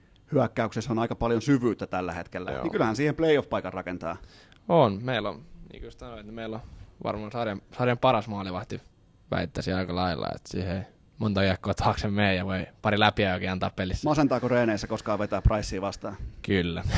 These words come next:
Speaker 2: <laughs> Se on
Speaker 1: Varsinkin
Speaker 2: totta.
Speaker 1: noin sun laukauksilla, niin voi tulla, tulla pitkiä aamuja.
Speaker 2: On se kyllä,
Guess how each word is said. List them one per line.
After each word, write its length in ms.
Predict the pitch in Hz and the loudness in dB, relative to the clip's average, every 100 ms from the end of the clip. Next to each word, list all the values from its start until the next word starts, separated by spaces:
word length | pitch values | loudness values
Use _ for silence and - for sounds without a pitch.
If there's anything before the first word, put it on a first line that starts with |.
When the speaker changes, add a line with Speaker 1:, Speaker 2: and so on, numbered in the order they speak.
| - | 10
Speaker 2:
<laughs> 280 | - - 139 | 12 8 6
Se 120 | 98 | 4
on 100 | 92 | 2
Speaker 1:
Varsinkin 340 | 101 143 143 143 | 2 2 4 6
Speaker 2:
totta. 60 | |
Speaker 1:
noin 100 | 135 | 6
sun 160 | 131 135 | 6 6
laukauksilla, 540 | 127 120 110 104 113 | 6 6 2 0 -2
niin 100 | 107 | -2
voi 160 | 104 117 117 | -2 -2 0
tulla, 160 | 160 - - | 0 0 -4
tulla 200 | 190 190 | -2 -2
pitkiä 460 | - 170 - 127 107 | 0 0 0 0 0
aamuja. 300 | 101 92 90 - - | 0 -4 -8 -8 0
Speaker 2:
On 200 | 117 113 | 4 4
se 100 | 120 | 4
kyllä, 220 | 143 | 4